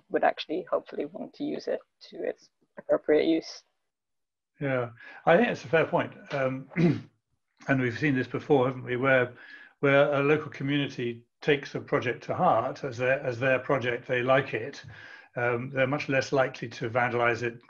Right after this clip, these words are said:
Speaker 2: put graffiti all over it and all that sort of stuff. That's something which I think we've got a lot of evidence for. Whereas if something is,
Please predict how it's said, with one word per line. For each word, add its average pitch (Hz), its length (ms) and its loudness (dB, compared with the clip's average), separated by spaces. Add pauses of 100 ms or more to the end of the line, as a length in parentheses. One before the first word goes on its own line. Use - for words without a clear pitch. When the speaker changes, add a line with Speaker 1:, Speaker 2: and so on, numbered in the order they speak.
(120)
Speaker 2:
put 143 160 -6
graffiti 127 380 -2
all 117 120 2
over 117 200 0
it 131 100 -8
and 131 100 -8
all 117 80 -4
that 120 160 -4
sort 117 160 -8
of - 40 -12
stuff. 113 220 -6
That's 127 220 -6
something 120 320 -8
which 123 160 -8
I 127 80 -6
think 123 140 -6
we've 113 140 -8
got 123 140 -4
a 123 40 -4
lot 123 100 0
of 120 60 2
evidence 117 300 -2
for. 107 220 -6 (560)
Whereas 120 280 0
if 127 220 -4
something 117 360 -2
is, 110 260 -4